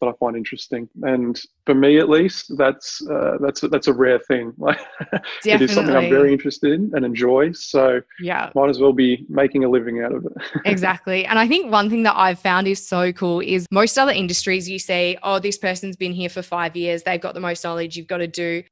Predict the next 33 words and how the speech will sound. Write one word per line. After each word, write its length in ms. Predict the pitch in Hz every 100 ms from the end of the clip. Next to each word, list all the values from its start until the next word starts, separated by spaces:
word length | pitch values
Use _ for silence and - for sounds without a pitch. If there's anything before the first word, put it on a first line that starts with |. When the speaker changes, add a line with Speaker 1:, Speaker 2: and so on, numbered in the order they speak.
| -
Speaker 2:
as 200 | 190 175
they 160 | 185 175
say." 520 | - 165 180 269 -
Whereas 340 | 180 196 190 180
here, 460 | - 190 175 175 - -
I've 460 | 185 190 214 220 _
taught 320 | - 277 277 - _ _ -
a 80 | 214
senior 480 | - 196 202 190
that 140 | 175 180
I 100 | 175
work 340 | 175 175 -
with 300 | 180 175 170 -
about, 420 | 180 185 180 175
like, 160 | 185 180
he 140 | 214
hadn't 240 | 208 202 196
really 200 | 202 196
worked 220 | 180 185
with 140 | 175
Kubernetes 600 | - 185 175 175 175 170
before 320 | 180 170 170
and 140 | 165 175
I 220 | - 175
had. 340 | 170 175 -
So 80 | -
I 200 | - 185
was 160 | 180 175
teaching 280 | 180 180 180
him 120 | 180
about 280 | 170 165 -
Kubernetes. 580 | 180 170 175 170 165 175 - _
And 540 | 202 190 185 180 175